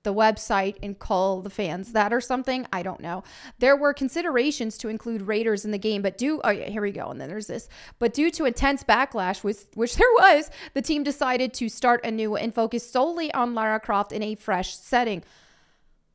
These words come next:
That would definitely be an improvement over those leaks. If you don't know what all those leaks were, check out my videos in the past that I've made about it.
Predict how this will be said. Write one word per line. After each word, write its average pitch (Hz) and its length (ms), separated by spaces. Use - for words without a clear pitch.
That 254 160
would 294 80
definitely 440 340
be 440 100
an 403 60
improvement 294 680
over 277 300
those 254 240
leaks. 277 340
If 233 140
you 294 60
don't 349 160
know 311 80
what 302 120
all 277 140
those 277 220
leaks 269 320
were, 302 260
check 320 560
out 254 520
my 220 160
videos 202 400
in 202 60
the 196 60
past 196 260
that 202 80
I've 190 80
made 180 140
about 151 220
it. - 140